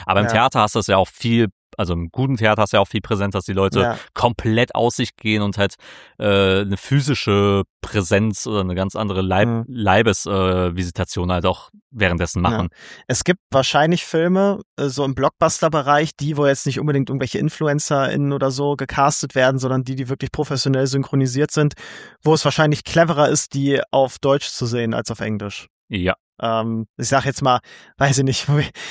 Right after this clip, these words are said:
Speaker 2: es tut mir sehr leid für Sydney Sweeney, ich hab, äh, nichts gegen, gegen sie persönlich, ich kenn sie nicht, aber, ähm, wenn ich mir Madame Web auf Deutsch oder auf Englisch angucken müsste,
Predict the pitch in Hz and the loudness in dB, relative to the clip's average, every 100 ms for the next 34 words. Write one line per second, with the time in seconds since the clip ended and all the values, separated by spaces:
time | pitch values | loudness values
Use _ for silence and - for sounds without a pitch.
0 | - - 185 185 156 170 165 - 156 - | -6 0 4 4 4 4 4 2 0 0
1 | - 151 - 156 147 135 147 - - 139 | -2 -2 0 0 0 0 -2 -4 0 2
2 | 135 147 147 - - 139 135 135 123 139 | 2 0 -4 -4 -2 -2 0 -2 -2 -2
3 | 131 123 127 147 120 131 127 135 - - | -2 -4 -4 -2 0 0 0 -4 -4 -4
4 | 127 123 117 135 - 131 127 131 131 123 | -2 -2 -2 -4 0 0 2 2 2 0
5 | - 127 131 131 - 127 147 160 143 151 | 0 0 0 -2 -4 -2 -2 0 0 2
6 | 156 143 156 - - - _ _ - 151 | 0 2 2 0 -8 -20 _ _ -8 -8
7 | - 156 170 190 151 143 160 170 - 139 | -2 2 2 4 2 2 0 0 0 -4
8 | 139 139 135 127 - - 156 | -4 -6 -4 -4 -4 -2 -2